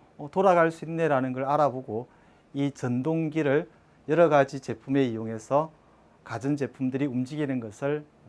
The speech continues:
알아볼 수 있을 것입니다. 활동으로 들어가 보겠습니다. 실험 목적과 준비물은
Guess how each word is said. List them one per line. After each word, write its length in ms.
알아볼 400
수 140
있을 180
것입니다. 580
활동으로 440
들어가 280
보겠습니다. 580
실험 280
목적과 380
준비물은 640